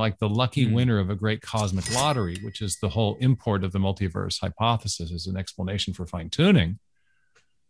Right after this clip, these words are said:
Speaker 1: the fine-tuning, or the multiverse proponents
Speaker 2: Right.
Speaker 1: have to propose some underlying universe-generating mechanism, something that would produce these other universes. And they have proposed two, uh,
Speaker 2: Hmm.
Speaker 1: one based on string theory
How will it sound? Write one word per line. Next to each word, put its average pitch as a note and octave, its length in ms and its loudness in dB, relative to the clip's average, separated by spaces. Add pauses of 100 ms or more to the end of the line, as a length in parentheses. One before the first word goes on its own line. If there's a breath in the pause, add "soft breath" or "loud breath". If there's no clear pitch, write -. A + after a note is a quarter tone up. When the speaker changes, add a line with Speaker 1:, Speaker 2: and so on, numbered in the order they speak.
(300)
Speaker 1:
the A2+ 80 0
fine-tuning, D#3+ 580 4 (160)
or B2 200 0
the A#2+ 80 0
multiverse C3 520 0
proponents A#2 460 0
Speaker 2:
Right. G2+ 100 -6
Speaker 1:
have C#3+ 300 0
to D3+ 100 -2 (180)
propose G2 440 0
some - 240 0
underlying B2+ 580 4
universe-generating A2 1040 2
mechanism, G#2 520 -2
something C3 380 2
that A2+ 120 -2
would A2 220 0
produce A#2+ 560 4
these G2+ 200 4
other F#2 220 0
universes. F2+ 640 -4 (640 loud breath)
And A#2 140 6
they D#3+ 120 6
have F3+ 220 4
proposed A#2 520 0
two, F#2+ 320 2 (880 loud breath)
uh, A2 300 2
Speaker 2:
Hmm. - 180 -2
Speaker 1:
one C#3+ 240 6
based C3+ 320 0
on F#2+ 140 -2
string C#3 340 2
theory E3 400 0